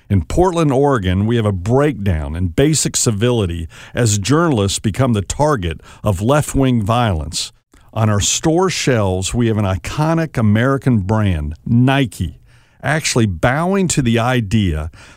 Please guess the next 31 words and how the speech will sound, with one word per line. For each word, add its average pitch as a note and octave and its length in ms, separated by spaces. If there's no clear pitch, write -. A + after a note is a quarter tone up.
that A#2+ 180
the G#2+ 80
first - 540
flag A#2+ 520
of G#2 100
the G#2 80
United B2 440
States G2+ 720
is B2 180
an B2 80
offensive D3 720
symbol. E2+ 640
And A#2 180
in D#3 140
our C#3 120
nation's D3+ 520
capital, G2+ 580
we A2+ 180
actually D3+ 480
have G2 160
members C3 560
of G2+ 80
the F#2+ 80
United G#2+ 480
States - 380
Congress G2 680
comparing C#3+ 800
our D3+ 300
law D3+ 320
enforcement C#3+ 580
officials G2+ 720